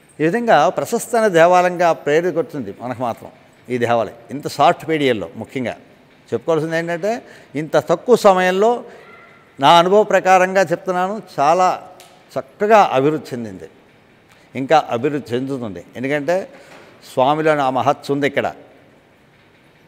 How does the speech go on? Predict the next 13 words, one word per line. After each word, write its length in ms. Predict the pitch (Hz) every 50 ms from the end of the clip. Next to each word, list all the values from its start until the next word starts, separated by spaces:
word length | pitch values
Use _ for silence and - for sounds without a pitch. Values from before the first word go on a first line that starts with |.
| _ _ _ _ _ _ _ _ -
ఇంకోటి 360 | - 123 131 151 170 170 165 170
ఏంటంటే 680 | 180 175 180 180 151 123 135 135 151 175 185 - - - - - - - _ _ _ _ _
కొన్ని 300 | - 151 156 175 190 175
వందల 400 | 143 117 120 139 160 180 214 202
సంవత్సరాల 600 | - - 185 180 175 - - 165 165 156 143 127
క్రితం 540 | 113 98 98 107 113 147 151 131 117 117 117
నుంచి 340 | 117 101 - 135 131 120 104 - 117
ఉన్న 400 | 127 151 170 127 113 117 127 143 - - - - _ _ _ - -
శాలిగ్రామాలు 680 | - 139 135 165 202 220 175 160 202 196 190 180 170 160
ఇక్కడ 180 | 147 - 135 131
ఉన్నాయి. 240 | 127 131 120 98 - - - - - _ - - _ _ -
అది 180 | 95 113 147 180
ప్రాశస్త్యం. 580 | 180 - 151 156 143 135 135 - - 123 95